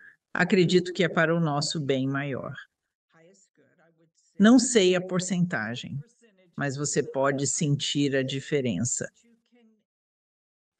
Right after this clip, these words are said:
Todos temos um barômetro interno para a verdade.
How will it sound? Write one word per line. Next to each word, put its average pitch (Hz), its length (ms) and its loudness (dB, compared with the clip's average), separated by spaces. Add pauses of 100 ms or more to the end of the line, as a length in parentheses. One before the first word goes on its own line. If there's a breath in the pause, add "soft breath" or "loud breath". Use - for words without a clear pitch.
(240)
Todos 196 440 6
temos 151 480 2
um 151 120 2
barômetro 143 680 0
interno 131 640 -2
para 127 320 -6
a 127 40 -8
verdade. 123 680 -8